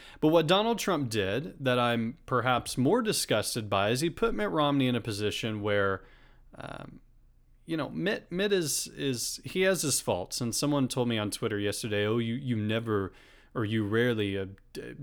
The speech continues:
talk about his faults." And I'm like, "Doesn't have many, you dunce." So,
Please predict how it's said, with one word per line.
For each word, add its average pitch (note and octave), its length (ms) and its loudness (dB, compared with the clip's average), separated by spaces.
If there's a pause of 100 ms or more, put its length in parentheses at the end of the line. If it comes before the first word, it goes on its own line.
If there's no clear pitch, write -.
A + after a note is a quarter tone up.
(160)
talk - 280 -2
about G2+ 260 0
his G2+ 200 -2
faults." - 720 0
And C3 100 -12
I'm - 100 -14
like, - 180 -14 (520)
"Doesn't A#2 360 -12 (140)
have A2+ 280 -4
many, F2 240 -6
you F2+ 280 -10 (460)
dunce." - 400 -6 (460)
So, D3+ 580 4